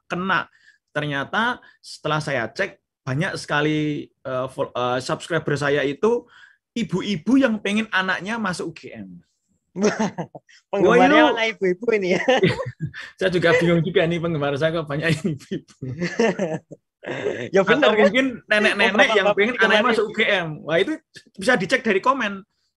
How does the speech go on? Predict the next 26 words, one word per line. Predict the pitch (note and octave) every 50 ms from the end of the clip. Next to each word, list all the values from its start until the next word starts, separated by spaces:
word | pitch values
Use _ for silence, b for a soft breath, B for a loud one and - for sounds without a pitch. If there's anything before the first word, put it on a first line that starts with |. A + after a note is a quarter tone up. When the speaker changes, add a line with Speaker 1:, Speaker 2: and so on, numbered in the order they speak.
| _ - D3
Speaker 1:
Jadi | D#3 B3 A3
dari | A#3+ G#3 G3
Speaker 2:
Oh, | D#3+ E3
Speaker 1:
komen-komen | - A#3 A3 G#3+ A3 A3+ A#3+ B3+
itu | F#4
Speaker 2:
oke. | - A#3
Speaker 1:
dipelajari. | G3+ - G3+ G3+ G#3 - A3+ B3 C#4 C#4 C#4 B3 A3 G#3
Oh, | G#3+ A#3+ B3+ C#4+ D4+ D4+ B3+ - _ _ _ _ _ _ _ _ _ _ _ _ _ _ _ _
ya | - D#3+ -
Allah. | E3 E3+ F3+ F#3 F#3+ G3+ G3+ G#3 G#3 -
Atau | - E3+ - A#3 C4 C4
memang | B3 A3+ G#3+ G3+ G3+ F#3+ -
ada | C3 C#3+ - F3+ G3
yang, | A3 A3 G#3+ G3
"Ya | F3 D3+
Allah, | D3+ F3 F#3 F#3+ G3
semoga | F#3+ G3+ F#3+ F3+ D#3+ F#3 F#3+ F3+
saya | - G3+ G3
besok | - E3+ D3+ - F3+ D#3
bisa | D#3+ D3+ - D#3
masuk | D#3 D#3 D#3 E3+ D#3+
U | C#3
G | - C#3 -
M." | C3+ D3+ D#3+ E3+ E3+ E3+ F3+
Tapi | F#3+ C#4 D4+
banyak, | - F#3+ F#3+ A3 B3 A#3+ A3 G#3 -